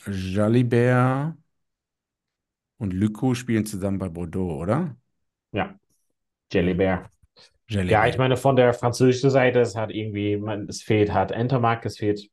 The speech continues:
Speaker 2: ähm, Old Maid, äh, Dupont, aber ich meine, so grundsätzlich, das sind schon krasse,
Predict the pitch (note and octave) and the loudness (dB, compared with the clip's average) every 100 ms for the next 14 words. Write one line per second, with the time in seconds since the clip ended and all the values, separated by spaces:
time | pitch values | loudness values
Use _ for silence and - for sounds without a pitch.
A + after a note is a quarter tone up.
0 | - G#2+ F#2+ F#2 F#2 F#2 F#2+ - - _ | -8 -4 -2 0 -2 -2 -6 -12 -20 _
1 | - - A2+ G#2+ G2+ G#2 G#2 - - G2 | -10 0 4 4 4 2 2 -2 -10 -6
2 | G2+ G#2 F#2+ G#2 G#2+ A2+ - F#2+ F#2+ F#2 | -2 -2 -2 0 0 0 -4 -4 -2 -2
3 | F2+ F#2 F2+ F2 F2+ F#2+ E2+ F2 E2+ G2 | -4 -6 -4 -4 -2 -2 -2 -2 -4 -6
4 | - F#2 G2 F2 F#2+ F2+ - F#2 - F#2 | -4 -4 -4 -4 -6 -6 -6 -6 -2 0
5 | F2+ F2 | 2 0